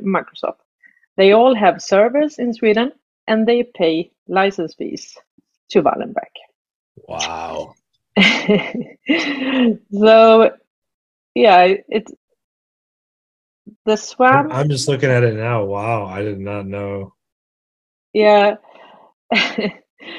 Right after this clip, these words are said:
Speaker 1: So when Trump said, "Drain the swamp," he really meant it.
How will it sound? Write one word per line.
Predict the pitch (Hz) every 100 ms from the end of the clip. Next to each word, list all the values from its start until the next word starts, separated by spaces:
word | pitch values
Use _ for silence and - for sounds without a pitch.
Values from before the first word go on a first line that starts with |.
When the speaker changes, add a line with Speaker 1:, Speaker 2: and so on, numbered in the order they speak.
| 277 247 214 _
Speaker 1:
So | - 220 202 214 214 -
when | 208 247 247 226 -
Trump | 262 262
said, | - 208 196 170
"Drain | 165 196 196
the | 190
swamp," | - 196 247 - _ _ _ _ _ _
he | - 202
really | 185 170 165
meant | 160 147
it. | - -